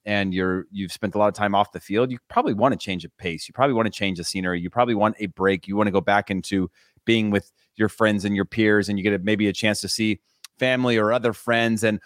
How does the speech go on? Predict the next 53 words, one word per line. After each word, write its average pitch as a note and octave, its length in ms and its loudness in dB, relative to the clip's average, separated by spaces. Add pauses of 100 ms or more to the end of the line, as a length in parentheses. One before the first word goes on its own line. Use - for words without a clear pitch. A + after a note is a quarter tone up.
(140)
I G#3 140 2
always D#3 240 2
looked C3+ 160 0
at A#2+ 100 2
it G#2+ 100 2
as F2+ 100 -4
that, F#2+ 200 0
right? A#2 200 0
No A#2+ 80 -2
matter, B2 200 2
when A#2+ 140 2
it A#2+ 80 2
was G#2 140 -4
good, G3+ 220 2
it F#3+ 40 4
was B2 140 -4
great D3 240 0
to C3 60 -6
go B2 120 4
back A#2+ 300 0
to A2 60 -8
the A2 80 -2
national G#2+ 280 2
team. G#2 240 -4
And G2+ 100 -4
when G#2 100 -2
it G#2 40 -6
was G2 100 -10
bad C3 240 2
in C3+ 60 -4
your B2+ 100 -2
club B2+ 180 0
environment, B2 360 0
you A#2 60 -4
got A#2 180 0
called A#2 220 2
in, A#2 200 2 (400)
it A#2+ 120 2
was, A2 580 0
you A2+ 100 0
know, G2+ 220 2 (100)
uh, G#2+ 240 2
great A#2 280 0
to A2+ 60 -8
just G#2 220 -4
get A2 120 0
a G#2 40 0
break G#2+ 340 -2
from, G2 360 -4
from, G#2 300 -2
from G#2 180 0
there, F#2+ 180 -2
because G2+ 400 -2